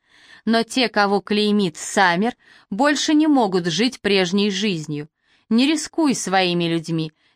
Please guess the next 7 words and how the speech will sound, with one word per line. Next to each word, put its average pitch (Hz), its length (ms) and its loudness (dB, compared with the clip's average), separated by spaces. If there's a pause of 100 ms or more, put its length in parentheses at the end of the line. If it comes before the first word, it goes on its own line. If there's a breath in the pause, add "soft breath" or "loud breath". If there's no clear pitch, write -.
(100)
терпи 247 480 0
моего 180 360 2
брата, 165 480 0 (220)
мирись 233 640 0
с - 180 -12
его 185 340 0
поведением. 160 920 -2